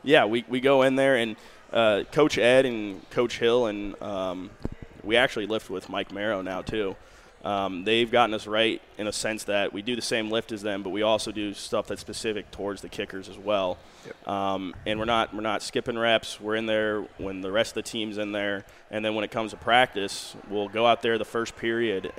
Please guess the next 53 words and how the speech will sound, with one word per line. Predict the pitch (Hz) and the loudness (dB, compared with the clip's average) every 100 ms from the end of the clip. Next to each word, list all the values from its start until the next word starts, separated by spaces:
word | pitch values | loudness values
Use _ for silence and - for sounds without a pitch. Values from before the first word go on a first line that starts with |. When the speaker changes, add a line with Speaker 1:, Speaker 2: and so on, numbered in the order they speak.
| - | -10
Speaker 1:
and | 98 98 92 87 | -8 -6 -8 -6
most | 101 110 | -4 -4
people | - 107 | -6 -6
think | - 113 | -4 -6
we | 107 | -4
go | 104 110 | 0 2
inside, | 104 92 113 110 101 | 2 -2 2 4 4
but | 92 | 0
we're | 104 | 0
actually | 107 107 | 0 -2
going | 104 98 | -6 -6
to | |
the | 98 | -10
stadium, | - 107 107 92 92 117 | -4 -2 -2 -2 -6 -10
and | 101 | -10
you | 107 | -4
guys | 107 95 - | -2 -2 -4
know | 90 | -6
this. | 87 98 - - | -4 -6 -8 -12
We | 101 | -8
go | 98 104 | -2 0
to | |
the | 101 | -2
stadium | - 104 107 101 | -2 -2 -2 -2
and | 95 | -2
work | 104 104 | -2 -2
on | 104 | -4
more | 98 98 | -4 -4
stuff, | - 107 107 95 - - - - - - | -4 0 2 0 -4 -20 -20 -20 -16 -8
and | 104 | -6
then | 104 | -4
we'll | 101 | -2
go | 104 98 | 0 0
lift | 107 110 - - - - - | 2 2 0 -10 -18 -14 -4
during | 104 98 | -4 -2
practice | 113 104 - 101 | 0 0 0 -10
as | 95 | -12
well. | 101 110 92 | 0 2 2
So | - 104 | -2 -4
we, | 127 127 | -4 -4
we | 123 | -8
pretty | - 147 | -4 -2
much | 139 117 - | 0 -2 -4
end | 90 120 110 | -4 -4 -6
the | 98 | -8
same | - 113 117 | -6 -6 -6
time | 107 113 110 107 | -4 -2 -2 -4
the | 95 | -6
rest | 101 - | -6 -6
of | 95 | -10
the | - | -8
team | 110 110 | -8 -4
does, | 107 98 95 | 0 0 -2